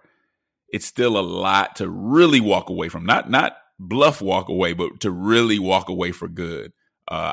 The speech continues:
I don't know that they would have wanted, I think, I think that the outcome of that would have been worse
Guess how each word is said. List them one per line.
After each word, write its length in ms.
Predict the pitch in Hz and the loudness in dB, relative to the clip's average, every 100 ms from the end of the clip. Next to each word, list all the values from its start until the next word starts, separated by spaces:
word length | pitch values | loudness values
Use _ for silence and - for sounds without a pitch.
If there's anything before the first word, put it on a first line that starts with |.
| - | 0
I 120 | 98 | 2
don't 180 | 95 95 | 2 0
know 140 | 92 | -2
that 160 | 87 82 | -2 -6
they 120 | 85 | -6
would 220 | 82 82 | -6 -8
have 160 | 82 85 | -10 -10
wanted, 340 | 90 87 85 - | -8 -6 -4 0
I 100 | 98 | 0
think, 240 | 113 95 - | 0 -4 -4
I 80 | |
think 260 | 98 107 92 | -4 -4 -6
that 220 | 85 80 - | -8 -10 -8
the 100 | - | -4
outcome 400 | 104 98 - 98 | 0 -2 -4 -8
of 160 | 85 85 | -8 -6
that 260 | 85 80 | -6 -6
would 120 | 90 85 | -8 -10
have 60 | |
been 200 | 85 82 | -10 -8
worse 440 | 85 87 78 - | -6 -6 -8 -16